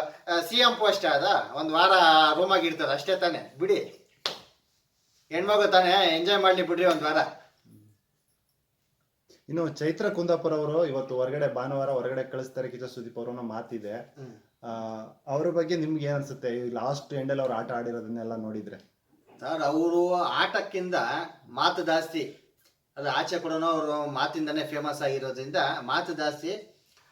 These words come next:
Speaker 1: ಆದ್ರೂ ಅವ್ರು ಆಡ್ತಾರೋ ಬಿಡ್ತಾರೋ, ಗೆಲ್ತಾರೋ ಬಿಡ್ತಾರೋ ಸೆಕೆಂಡ್ ಇರ್ಬೋದು. ಒಂದ್ ಹೆಣ್ಣಾಗಿ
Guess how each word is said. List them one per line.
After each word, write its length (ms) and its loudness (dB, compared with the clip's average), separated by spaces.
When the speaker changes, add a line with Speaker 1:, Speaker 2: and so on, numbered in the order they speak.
Speaker 1:
ಆದ್ರೂ 300 6
ಅವ್ರು 280 10
ಆಡ್ತಾರೋ 500 6
ಬಿಡ್ತಾರೋ, 380 2
ಗೆಲ್ತಾರೋ 460 2
ಬಿಡ್ತಾರೋ 380 -2
ಸೆಕೆಂಡ್ 380 0
ಇರ್ಬೋದು. 640 -2
ಒಂದ್ 240 4
ಹೆಣ್ಣಾಗಿ 720 4